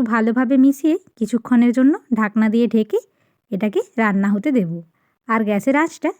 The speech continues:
একেবারে কমিয়ে দেব, যেন কপি থেকে যেই জলটা বেরোবে সেই জলেই কপিগুলো সেদ্ধ হয়ে যায়। এটা এদিকে সেদ্ধ হতে থাক, ওইদিকে পরোটাগুলো বানানোর জন্য আমি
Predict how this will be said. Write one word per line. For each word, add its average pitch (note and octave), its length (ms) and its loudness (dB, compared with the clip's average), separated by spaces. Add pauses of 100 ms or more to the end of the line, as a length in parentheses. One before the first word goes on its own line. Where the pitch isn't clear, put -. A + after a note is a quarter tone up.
একেবারে A#3 420 -2
কমিয়ে G3+ 380 2
দেব, E3+ 180 -6 (800)
যেন A3+ 340 2
কপি A#3 280 -2
থেকে A#3+ 240 -2
যেই B3+ 180 2
জলটা G#3+ 320 0
বেরোবে C#4+ 380 0 (160)
সেই A3 280 0
জলেই B3 340 2 (120)
কপিগুলো A3 460 -2
সেদ্ধ F#3+ 340 -2
হয়ে F3 240 -2
যায়। E3+ 220 -8 (600)
এটা B3+ 240 0
এদিকে C4 280 2
সেদ্ধ A#3+ 320 0
হতে D4+ 200 2
থাক, A#3+ 220 -2 (200)
ওইদিকে B3 440 0 (240)
পরোটাগুলো A#3+ 520 2
বানানোর A#3+ 420 4
জন্য E4 280 2
আমি C4+ 180 4